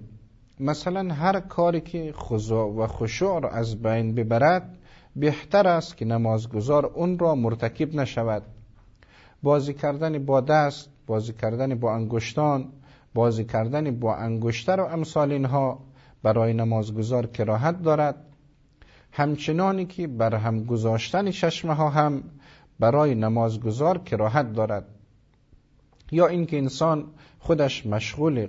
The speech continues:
قرائت نماز هست، به حرفهای کسان دیگر گوش می‌دهد، اطرافیانش اگه مشغول صحبت هست، شخص با این که نماز می‌خواند به حرفهای اطرافیان خود گوش می‌دهد.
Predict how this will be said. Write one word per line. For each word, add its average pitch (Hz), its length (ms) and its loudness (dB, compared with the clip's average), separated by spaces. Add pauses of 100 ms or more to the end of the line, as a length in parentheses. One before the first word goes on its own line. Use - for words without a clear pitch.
(100)
قرائت 110 480 0
نماز 139 480 2
هست، 170 480 -4 (520)
به 113 100 2
حرفهای 127 840 2
کسان 117 560 -2
دیگر 120 320 2
گوش 151 360 -2
می‌دهد، 110 420 -2 (200)
اطرافیانش 147 840 0
اگه 135 200 -4
مشغول 117 560 -4
صحبت 117 520 2
هست، 180 440 -4 (480)
شخص - 580 0
با 131 180 4
این 214 240 -2
که - 120 -6
نماز 113 480 0
می‌خواند 120 520 0 (460)
به 110 100 2
حرفهای 117 680 0
اطرافیان 117 760 0
خود 156 240 -2
گوش 135 260 -2
می‌دهد. 101 440 -4